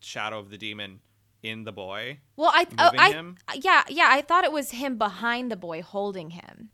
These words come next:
Speaker 1: Yeah, so maybe it was more like a puppet master thing and less of a possession.
Speaker 2: That's what I thought. He was, like, being manipulated by, like, the Darth Maul looking lipstick dude.
Speaker 1: Yeah, can we talk about how
Speaker 2: He looks just like
Speaker 1: the
Speaker 2: Darth
Speaker 1: demon
Speaker 2: Maul.
Speaker 1: is Darth Maul?
Speaker 2: Yeah.
Speaker 1: Also makes it significantly less scary. <laughs>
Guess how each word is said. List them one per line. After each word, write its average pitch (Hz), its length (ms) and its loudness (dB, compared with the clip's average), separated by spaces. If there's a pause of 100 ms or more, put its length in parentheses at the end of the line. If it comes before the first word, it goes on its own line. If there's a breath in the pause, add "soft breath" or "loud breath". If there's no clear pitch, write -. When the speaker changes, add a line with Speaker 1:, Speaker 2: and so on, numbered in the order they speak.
Speaker 1:
Yeah, 87 280 -12
so - 140 -4
maybe 202 200 0
it 247 40 -4
was 190 120 -2
more 175 120 0
like 139 140 0
a 123 80 -6
puppet 123 320 -6
master 101 320 -8
thing 92 240 -14
and 95 100 -16
less 95 220 -14
of 98 140 -14
a 98 260 -12 (300)
possession. - 600 -12
Speaker 2:
That's 392 160 -6
what 262 80 -4
I 202 60 -4
thought. 202 240 -10 (220)
He 226 120 -12
was, 226 120 -12
like, 214 100 -8
being 214 160 -8
manipulated 196 440 -10
by, 170 100 -8
like, 170 240 -14
the 170 80 -12
Darth 170 340 -12
Maul 160 420 -12
looking 175 420 -20 (120)
lipstick - 460 -20
dude. 196 200 -18 (320 soft breath)
Speaker 1:
Yeah, 147 240 6
can 196 140 -2
we 294 80 0
talk 131 260 2
about 139 400 2
how 120 460 2
Speaker 2:
He 233 80 -6
looks 214 200 -6
just 214 160 -6
like 190 100 -6
Speaker 1:
the - 40 -4
Speaker 2:
Darth 180 100 -2
Speaker 1:
demon 127 260 0
Speaker 2:
Maul. 185 140 -6
Speaker 1:
is 127 160 -6
Darth 113 300 -4
Maul? 104 240 -2
Speaker 2:
Yeah. 147 200 -4
Speaker 1:
Also 185 220 0
makes 214 220 -4
it 175 80 -8
significantly 139 680 -4
less 113 200 -2
scary. 101 520 -6
<laughs> 170 80 -4